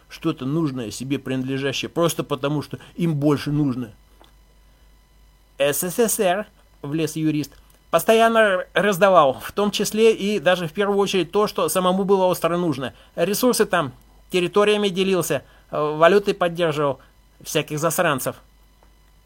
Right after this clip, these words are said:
"Дурак ты, попрыгайло",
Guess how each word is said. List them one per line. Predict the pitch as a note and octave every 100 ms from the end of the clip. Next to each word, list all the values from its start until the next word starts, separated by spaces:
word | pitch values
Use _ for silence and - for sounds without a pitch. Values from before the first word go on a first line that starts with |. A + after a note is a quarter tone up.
| _ - _ _ _ _ _ _ _ _ _ _ _ _ -
"Дурак | A#2 C#3 D3 E3 D3 -
ты, | A2+
попрыгайло", | A#2 - A#2+ A#2 A#2+ G#2 F2+